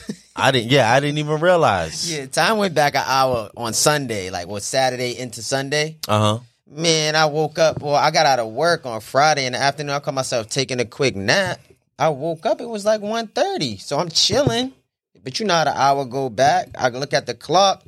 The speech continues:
Speaker 1: It's one thirty again. I'm like, "Damn, it's like the clock's not changing. What's going on? Like, what the fuck's happening?" Then I, re-, I went in my phone and remembered that, you know, it's daylight savings. So that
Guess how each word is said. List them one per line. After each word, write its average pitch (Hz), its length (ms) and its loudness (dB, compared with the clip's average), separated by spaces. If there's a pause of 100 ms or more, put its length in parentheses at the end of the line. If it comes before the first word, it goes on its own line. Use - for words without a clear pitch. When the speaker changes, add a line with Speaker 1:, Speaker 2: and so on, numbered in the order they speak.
(160)
Speaker 1:
It's 202 180 -2
one 151 300 0
thirty 254 380 -2
again. 359 420 0
I'm 339 100 0
like, 349 220 0
"Damn, 359 300 2
it's 165 120 -2
like 151 220 0
the 139 80 -8
clock's - 400 0
not 180 300 -6
changing. 226 420 -6
What's 214 120 -6
going 233 340 0
on? 285 120 4
Like, 175 140 2
what 202 140 -2
the 208 80 -2
fuck's 226 260 -4
happening?" 190 480 0 (560)
Then 131 160 2
I, 127 60 4
re-, 120 280 -2
I 110 60 -4
went 117 260 0
in 110 60 -4
my 110 120 2
phone 147 280 0
and 107 160 0
remembered 117 380 2
that, 110 160 4
you 127 100 -2
know, 107 220 -4
it's 117 100 -6
daylight 107 400 2
savings. 104 480 -2
So 107 160 -2
that 120 240 2